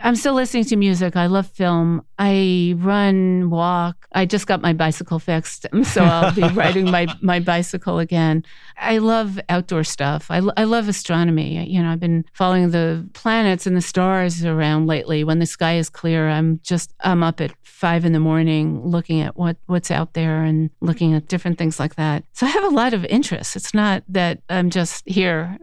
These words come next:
Speaker 2: Right. You're not a, you're, you're not just a, a single track person.
Speaker 1: No, no, I'm not. So I have other interests. And currently, what I'm using my free time for is voter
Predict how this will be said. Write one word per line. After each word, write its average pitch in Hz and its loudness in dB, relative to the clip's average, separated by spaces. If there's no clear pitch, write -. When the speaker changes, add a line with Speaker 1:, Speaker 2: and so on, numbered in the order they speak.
Speaker 2:
Right. 156 4
You're 156 0
not 175 2
a, 147 0
you're, 160 0
you're 156 0
not 147 2
just 139 -4
a, 131 -2
a 113 -2
single 135 0
track 123 -2
person. 98 -4
Speaker 1:
No, 185 2
no, 175 2
I'm 165 2
not. 165 0
So 302 0
I 269 2
have 262 0
other 240 0
interests. 202 -2
And 202 0
currently, 185 0
what 220 2
I'm 214 2
using 233 2
my 190 2
free 196 -2
time 226 0
for 170 -2
is 170 -2
voter 185 0